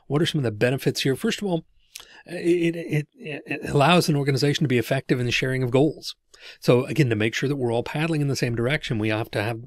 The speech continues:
the same goal in mind. And so as an organization, we, uh, communicate with our employees so that we can communicate, "These are our goals."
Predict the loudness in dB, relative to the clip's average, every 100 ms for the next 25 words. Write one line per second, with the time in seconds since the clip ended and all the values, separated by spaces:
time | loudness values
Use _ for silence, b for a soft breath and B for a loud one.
0 | 0 0 2 0 2 2 2 -2 -4 -4
1 | -4 -8 -8 -6 -4 -4 B B B B
2 | -4 -2 0 0 0 0 0 2 2 2
3 | 0 0 0 0 -4 -14 -10 -10 -12 0
4 | 2 2 0 0 0 -2 -2 -2 0 -2
5 | -2 -4 -4 -6 -2 0 0 0 -2 -4
6 | -2 0 0 0 2 2 4 4 2 -8